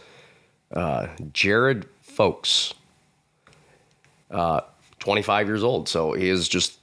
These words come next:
little bit younger than me. But, yeah, says he's starting his eighth year of eligibility, and it's just medical red shirts and then the covid pandemic. So, I, I mean, God bless. He must have been hurt an awful lot.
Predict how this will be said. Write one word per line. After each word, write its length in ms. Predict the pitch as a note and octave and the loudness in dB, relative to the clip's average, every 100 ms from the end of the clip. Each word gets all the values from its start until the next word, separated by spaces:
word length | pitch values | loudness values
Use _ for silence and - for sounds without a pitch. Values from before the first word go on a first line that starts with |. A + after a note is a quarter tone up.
| F#2 | -2
little 120 | G2 | 0
bit 120 | F#2 | 2
younger 260 | G2 G2 F#2+ | 2 2 0
than 140 | F#2 | 0
me. 320 | F2+ F#2 F#2 - - _ _ _ - | 2 2 0 -6 -20 _ _ _ -2
But, 300 | F2+ E2+ - _ _ _ _ | 0 0 -4 _ _ _ _
yeah, 340 | - G2 G#2+ G2 - | -8 0 0 0 -6
says 280 | - G#2+ | 0 0
he's 120 | G2 - | 2 0
starting 300 | G#2+ G#2 G2 | 0 2 0
his 140 | F#2+ - | -2 0
eighth 320 | G2+ A2+ - | 2 2 0
year 280 | G2+ G#2 G2+ | 0 2 2
of 160 | F2+ | 0
eligibility, 1000 | - F#2+ G2+ F2+ F2 F#2 F#2 E2 E2 E2 - - _ - | 0 2 2 -2 -2 2 2 0 -2 -4 -8 -20 _ -6
and 560 | F2+ F2 E2+ E2 D#2+ - - _ _ | -2 0 2 0 -2 -6 -16 _ _
it's 220 | - F2+ - | -6 -4 -2
just 340 | F#2 - - - _ _ | 0 -2 -4 -16 _ _
medical 400 | F#2 G2+ F#2+ G2+ | -2 -2 0 0
red 220 | F#2 G2 | 2 2
shirts 400 | - A2 A2+ - | 2 0 0 -2
and 120 | F2+ F#2+ | -2 0
then 80 | F#2 | 0
the 60 | |
covid 320 | - G2 G2+ | 0 0 0
pandemic. 520 | G2 G2+ G2+ G#2+ C3+ - | 0 0 0 0 0 -2
So, 160 | E2+ | 0
I, 80 | D#2+ | 0
I 800 | E2 - - - - - _ - | -2 -10 -20 -20 -20 -20 _ -12
mean, 80 | E2 | -4
God 240 | G2+ A#2+ | 0 0
bless. 320 | F#2 G#2+ F#2 F#2+ | 0 0 0 0
He 120 | F2+ | -2
must 260 | F2 G2 - | 0 0 0
have 80 | |
been 80 | E2 | -2
hurt 240 | F2 F#2+ E2+ | -2 -2 0
an 60 | |
awful 320 | F2+ F#2 - D2 | 2 2 0 0
lot. 420 | D2+ D2 - | 0 0 -2